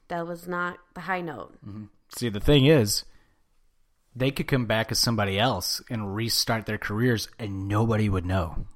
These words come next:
Speaker 1: And that's the coolest thing.
Speaker 2: Mm-hmm.
Speaker 1: That is literally the coolest thing. Like, how do you keep that big of a secret?
Speaker 2: Right. Unless it's just two people under masks, and people are like, "Are you actually Daft Punk?"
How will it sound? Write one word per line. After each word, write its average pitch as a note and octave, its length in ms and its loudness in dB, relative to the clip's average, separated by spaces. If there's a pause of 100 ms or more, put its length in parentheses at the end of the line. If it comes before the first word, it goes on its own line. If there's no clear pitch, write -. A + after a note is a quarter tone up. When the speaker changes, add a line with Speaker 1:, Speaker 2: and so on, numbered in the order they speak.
Speaker 1:
And B3+ 120 0
that's D4+ 180 -2
the D#4+ 80 -2
coolest F4+ 580 -6
thing. F4 420 -4
Speaker 2:
Mm-hmm. D#3+ 280 -4 (240)
Speaker 1:
That C4 100 -6
is B3 120 -4
literally C#4 560 0
the A#3 280 6
coolest A3 360 4
thing. E3 140 -8
Like, E3+ 140 -8
how C4+ 100 2
do D4+ 60 -2
you D#4 60 -4
keep C4+ 160 -6
that F#3+ 140 0
big F3+ 120 -4
of E3 140 -8
a E3 40 -12
secret? - 480 -14
Speaker 2:
Right. G#2+ 200 -10 (280)
Unless A#2 340 -2
it's A#2 120 -4
just - 180 -2
two A#2+ 100 2
people A2 260 2
under G#2 180 2
masks, G2 320 2
and G#2+ 80 -4
people G#2+ 180 -4
are F#2+ 40 -2
like, F2+ 220 -6
"Are C3 40 -4
you E3+ 180 -2
actually F2 340 -6
Daft - 320 -6
Punk?" F#2 280 -8